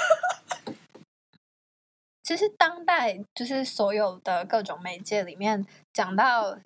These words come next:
婚姻、结婚、情侣、夫妻的描述都非常非常多。你有就是特别觉得哪一对情侣、夫妻，或者是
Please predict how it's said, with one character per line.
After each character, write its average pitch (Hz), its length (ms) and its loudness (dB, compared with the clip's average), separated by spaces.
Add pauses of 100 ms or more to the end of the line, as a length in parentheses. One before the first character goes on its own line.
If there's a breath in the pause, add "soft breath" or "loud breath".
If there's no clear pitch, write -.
(100)
婚 208 240 2
姻、 208 260 -2
结 180 240 -2
婚、 190 460 0
情 190 320 -2
侣、 196 320 -4 (460)
夫 247 180 -2
妻 254 360 -4
的 208 440 -2
描 185 180 0
述 214 200 -8
都 208 120 2
非 202 140 -2
常 175 80 -2 (100)
非 190 60 -2
常 175 180 -6
多。 180 240 -6 (260 loud breath)
你 269 100 0
有 311 160 4
就 196 180 -6
是 220 120 -8
特 196 260 0
别 208 280 -14
觉 165 120 -8
得 165 320 0 (460 loud breath)
哪 175 200 0
一 180 220 -12
对 156 500 -2 (460)
情 180 260 -4
侣、 180 140 -6
夫 165 240 -12
妻， 160 420 -8 (680)
或 185 100 0
者 170 60 -8
是 165 420 -8